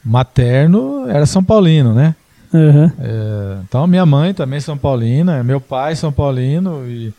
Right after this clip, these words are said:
Speaker 1: praticamente todos os tios, né? É, você sabe que em toda, toda a família tem a ovelha negra, né? Tinha um,
Speaker 2: <laughs>
Speaker 1: tinha um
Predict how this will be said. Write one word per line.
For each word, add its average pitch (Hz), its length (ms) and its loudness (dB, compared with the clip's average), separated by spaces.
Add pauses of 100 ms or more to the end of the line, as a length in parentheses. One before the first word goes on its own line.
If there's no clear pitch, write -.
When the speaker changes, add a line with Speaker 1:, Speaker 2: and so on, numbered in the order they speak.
(640)
Speaker 1:
praticamente 143 460 0
todos 190 340 0
os 175 160 2
tios, 170 400 2
né? 190 220 2 (460)
É, 71 460 -10
você - 120 -14
sabe 175 260 -2
que - 80 -4
em 185 60 2
toda, 180 320 0
toda 180 240 -2
a - 20 -2
família 151 400 0
tem 190 240 0
a 202 80 2
ovelha 202 300 2
negra, 147 340 0
né? 139 120 0
Tinha 123 260 4
um, 180 280 2 (380)
Speaker 2:
<laughs> - 60 -8
Speaker 1:
tinha 202 220 4
um 196 60 4